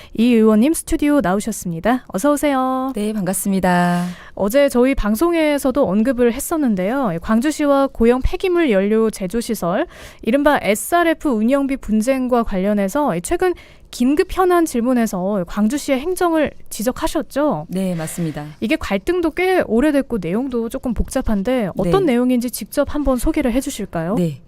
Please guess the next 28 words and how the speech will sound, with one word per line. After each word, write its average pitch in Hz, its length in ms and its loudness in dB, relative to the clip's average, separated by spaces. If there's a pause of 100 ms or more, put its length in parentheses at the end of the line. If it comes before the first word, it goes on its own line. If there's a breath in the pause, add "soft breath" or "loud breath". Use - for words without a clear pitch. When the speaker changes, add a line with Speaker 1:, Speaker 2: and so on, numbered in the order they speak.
(380 soft breath)
Speaker 2:
지금 214 280 0
광주시에서 269 760 0
나오는 170 680 2
가연성 240 600 0
폐기물을 156 920 -2 (160)
고형화시켜서 175 1200 0
그거를 160 340 -2
나주 160 340 -2
열병합 165 520 2
발전소로 160 600 -4
보내고 160 340 0
있거든요. 151 520 -4
Speaker 1:
네. 208 240 -4 (220 loud breath)
Speaker 2:
이게 175 120 -2
거기에 175 380 2
저희가 165 300 2
광주시가 185 720 0 (300 loud breath)
그 160 440 0 (580)
광주, 190 560 2
이게 147 140 -2
가연성 220 400 2
폐기물 277 320 4
연료 165 180 4
제조 175 240 0
시설을 190 400 -2
저희가 151 240 -4
에스알에프라고 175 760 0
합니다. 151 440 -4